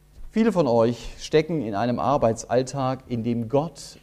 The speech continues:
überhaupt keine Rolle spielt. In dem biblische Werte immer mehr unter die Räder geraten. Das ist nicht immer einfach, in diesem Umfeld zu leben und davon nicht berührt zu werden.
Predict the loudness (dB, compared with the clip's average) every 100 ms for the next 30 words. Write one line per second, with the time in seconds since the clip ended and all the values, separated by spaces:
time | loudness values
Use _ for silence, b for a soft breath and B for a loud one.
0 | _ -6 -4 0 -2 -2 -8 -10 -10 -14
1 | -8 -6 -6 -6 -6 -6 -6 -14 -16 -20
2 | -20 -20 -20 _ _ _ _ _ _ _
3 | _ _ _ _ b b b 2 4 6
4 | 4 2 2 0 4 4 4 -2 -4 -8
5 | -10 -2 2 4 6 6 4 0 -12 -20
6 | -6 -2 0 0 0 2 2 0 -2 -4
7 | -4 -6 -8 -12 -14 b b -6 -4 -2
8 | -2 -2 0 0 0 0 -2 -2 -4 -2
9 | -4 -2 -2 -2 0 0 -2 -2 2 2
10 | 2 0 -2 2 2 0 -2 -2 0 2
11 | 2 0 -6 -2 0 4 6 6 2 -2
12 | 0 0 0 -6